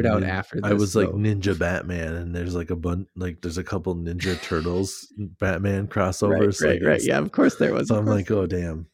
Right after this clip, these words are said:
Speaker 2: Yeah, no.
Speaker 1: <laughs>
Speaker 2: I gotta be way
Speaker 1: Okay.
Speaker 2: more specific." I still have it.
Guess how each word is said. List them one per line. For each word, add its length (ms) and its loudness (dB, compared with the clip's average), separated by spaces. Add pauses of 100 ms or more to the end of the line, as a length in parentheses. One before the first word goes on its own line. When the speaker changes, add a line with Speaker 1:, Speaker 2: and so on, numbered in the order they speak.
Speaker 2:
Yeah, 300 -4 (160)
no. 340 -4 (300)
Speaker 1:
<laughs> 580 -2
Speaker 2:
I 80 6
gotta 220 4
be 120 4
way 180 2
Speaker 1:
Okay. 60 2
Speaker 2:
more 180 0
specific." 520 -2
I 140 4
still 260 4
have 240 2
it. 140 -4